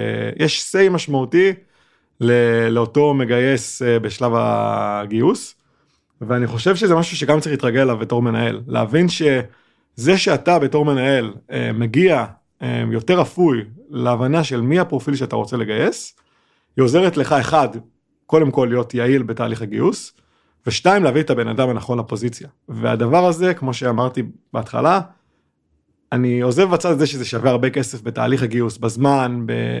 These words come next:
באפורט שאנחנו שמים על זה, הוא קריטי להצלחה של ה-, של הצוות שלך. כי אם אתה מביא אנשים שהם יודעים לעשות אימפקט בזמן קצר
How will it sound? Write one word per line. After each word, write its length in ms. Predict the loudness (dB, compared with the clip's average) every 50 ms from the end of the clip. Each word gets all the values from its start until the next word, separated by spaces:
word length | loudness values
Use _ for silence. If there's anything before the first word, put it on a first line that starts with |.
| -8 -6
באפורט 440 | -4 -2 0 -2 -2 -2 -4 -6
שאנחנו 160 | -4 -6 -8 -8
שמים 260 | -6 -4 -2 0 0
על 60 | 0
זה, 200 | 2 0 0 0 -2 -4 -10 _ _ _ _ _ _
הוא 140 | -4 -4 0
קריטי 240 | 2 2 2 4 4
להצלחה 380 | 2 2 2 0 -4 -4 -2
של 160 | -2 0 2 4
ה-, 800 | 4 4 4 2 2 2 2 2 2 0 0 0 0 -2 -4 -6
של 240 | -6 -4 -2 0 0
הצוות 1300 | 2 2 2 2 0 0 0 0 0 0 0 -2 -2 -2 -4 -4 -4 -6 -6 -4 -2 0 2 2 2 0
שלך. 240 | -4 -6 -8 -10 -14 -16 -16 _ _ _ _ _ _ _ _ _ _
כי 180 | 2 4 4
אם 80 | 4 4
אתה 140 | 2 2 0
מביא 260 | 0 2 2 2 2
אנשים 400 | 0 0 -2 -2 -2 -2 -2 -4
שהם 200 | -4 -4 -4 -2
יודעים 340 | 0 0 2 2 2 2 2
לעשות 320 | 0 -2 -4 -8 -4 0
אימפקט 520 | 0 0 2 2 0 -2 -2 -4 -10 _ _ -8
בזמן 500 | -6 -4 -2 0 2 2 2 2 0 -2 -6 -10 _ _ _ _ _ _
קצר 500 | -6 -6 0 4 4 4 4 4 2 -2